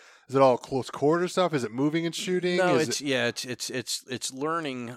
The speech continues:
Speaker 2: Um, well, you remember the class we came through. We talked about our shooting stance. You know, nose over toes, um, good grip. You know, slightly bent knees.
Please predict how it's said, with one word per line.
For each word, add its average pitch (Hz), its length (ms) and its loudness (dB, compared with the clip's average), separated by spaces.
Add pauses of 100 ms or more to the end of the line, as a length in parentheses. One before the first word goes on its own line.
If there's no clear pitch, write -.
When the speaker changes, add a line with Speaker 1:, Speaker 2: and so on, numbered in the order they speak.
Speaker 2:
Um, 110 600 -4 (240)
well, 143 100 2
you 143 160 0
remember 120 400 -4
the 110 140 -12
class 110 280 -4
we 107 120 -8
came 107 200 -8
through. 104 160 -10
We 101 100 -12
talked 104 280 -4
about 98 220 -4
our 95 100 -6
shooting 92 360 -12
stance. 92 360 -14
You 101 80 -12
know, 95 380 -10
nose 104 300 -8
over 98 200 -8
toes, 92 580 -10 (440)
um, 92 420 -8
good 95 240 -8
grip. 95 360 -6 (580)
You 101 180 -14
know, 90 200 -12
slightly 101 440 -4
bent 98 280 -12
knees. 92 400 -14